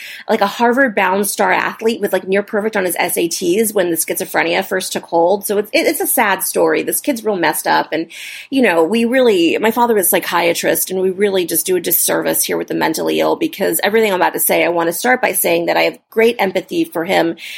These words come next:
and anybody who's suffering, because if he was to get help, then this whole thing wouldn't be an issue. But,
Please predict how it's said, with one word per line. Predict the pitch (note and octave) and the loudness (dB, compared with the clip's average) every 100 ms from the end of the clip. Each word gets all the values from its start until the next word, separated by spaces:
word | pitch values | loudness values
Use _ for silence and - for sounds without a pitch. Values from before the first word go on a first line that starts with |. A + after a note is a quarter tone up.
| - | -6
and | - G3 | -2 0
anybody | F#3+ G#3 F#3+ F3+ | 0 0 0 0
who's | F3 | 0
suffering, | - E3+ - E3 E3 | 0 0 0 -2 0
because | D#3+ F3+ F3 | -2 -2 -4
if | - | -4
he | - A3+ | -6 -2
was | A#3 | -2
to | G#3+ | 0
get | F#3+ F3 | -2 -2
help, | F3+ D#3+ - | 0 -2 0
then | E3+ | -2
this | E3 - - | -2 -4 -2
whole | A3 | -2
thing | G3+ - E3+ | 0 -4 -4
wouldn't | E3+ E3+ E3+ | -4 -4 -4
be | D3+ | -4
an | D3+ | -4
issue. | D3+ - - | -4 -4 -6
But, | E3+ D#3+ | 0 -2